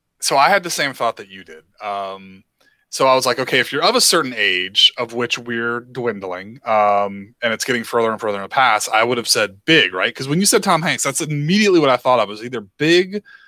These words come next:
or, um, Saving Private Ryan, right? And I, I'm,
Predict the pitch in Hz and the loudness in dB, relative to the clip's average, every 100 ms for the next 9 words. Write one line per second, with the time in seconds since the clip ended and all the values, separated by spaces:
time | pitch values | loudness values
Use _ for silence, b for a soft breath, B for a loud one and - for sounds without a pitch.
0 | B _ - 131 123 117 117 113 117 _ | B _ -2 2 2 2 0 -2 -6 _
1 | _ _ _ _ - 101 101 101 98 101 | _ _ _ _ -6 -2 -2 -4 -6 -10
2 | 101 113 101 95 104 101 98 123 107 87 | -8 -6 -6 -4 -2 -2 0 0 2 0
3 | 90 98 110 - B B B 127 123 127 | -2 0 0 -4 B B B 0 2 2
4 | 139 143 135 127 | 2 0 0 -6